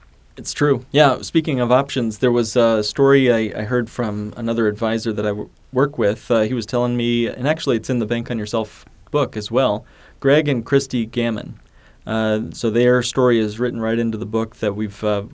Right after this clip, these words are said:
referenced a few times. They were called recently by Greg's stepbrother, and his brother said that, you know, due to a personal difficult situation, Greg's brother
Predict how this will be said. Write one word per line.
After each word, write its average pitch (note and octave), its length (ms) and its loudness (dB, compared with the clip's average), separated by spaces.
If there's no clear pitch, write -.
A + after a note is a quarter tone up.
referenced A2 420 -4
a G#2 40 -14
few A2+ 140 -4
times. A2 380 -4
They D3+ 120 2
were D#3 120 0
called C3 360 0
recently C3 380 -2
by G#2+ 200 -2
Greg's A2 400 -4
stepbrother, A2+ 760 -4
and C3 240 0
his B2 120 -2
brother F3 260 4
said D#3+ 240 2
that, B2+ 160 2
you C3 80 -2
know, A#2+ 140 0
due C#3 180 2
to C#3 160 0
a A2+ 60 0
personal C#3 720 -2
difficult B2 520 -4
situation, A#2 760 -4
Greg's C3+ 320 2
brother C3+ 520 0